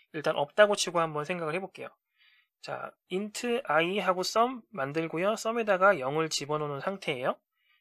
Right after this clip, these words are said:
자, 그리고 폼은 진행합니다. i가 처음에 일이죠. i 값이 일인 상태에서 시작을 합니다. 그리고 체크를 하죠. 뭐가 어떻게 체크를 해요? i가 십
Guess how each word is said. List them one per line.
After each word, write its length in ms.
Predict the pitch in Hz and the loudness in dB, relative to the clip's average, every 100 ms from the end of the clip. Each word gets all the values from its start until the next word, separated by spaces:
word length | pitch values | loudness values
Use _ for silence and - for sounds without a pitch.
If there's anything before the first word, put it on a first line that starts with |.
| _ | _
자, 140 | - | -4
그리고 260 | 156 151 151 | -2 -2 -4
폼은 320 | 185 233 247 | -2 -2 -2
진행합니다. 800 | - 147 151 208 185 131 139 - | -4 -6 -4 -4 -2 0 0 0
i가 600 | 143 151 175 175 214 254 - - | 0 0 2 6 6 6 0 -6
처음에 460 | - 247 233 220 | 0 0 0 -4
일이죠. 420 | 254 254 226 139 - _ _ _ _ _ _ _ - | -6 -6 -6 -8 -10 _ _ _ _ _ _ _ -8
i 200 | 135 139 | -6 -6
값이 440 | 131 - 190 240 - _ _ _ | -6 -6 -4 -6 -8 _ _ _
일인 300 | 214 226 254 | -4 -2 0
상태에서 480 | 202 190 175 156 151 | 0 -2 -2 -4 -4
시작을 300 | - 160 143 | -4 -4 -4
합니다. 380 | 165 143 - - _ _ _ _ | -4 -8 -12 -16 _ _ _ _
그리고 420 | - 147 175 240 254 | -12 -8 -4 -2 -2
체크를 460 | 277 - 240 214 | -4 -2 0 2
하죠. 460 | 190 185 135 185 277 _ _ _ | 0 0 -2 -2 -6 _ _ _
뭐가 240 | 139 143 156 | -6 -2 -2
어떻게 220 | - 156 | -4 -10
체크를 360 | 160 - 147 147 | -8 -8 -8 -4
해요? 220 | 175 - | -4 0
i가 460 | 143 143 147 190 226 | 0 0 4 4 4
십 320 | - 277 | 2 -2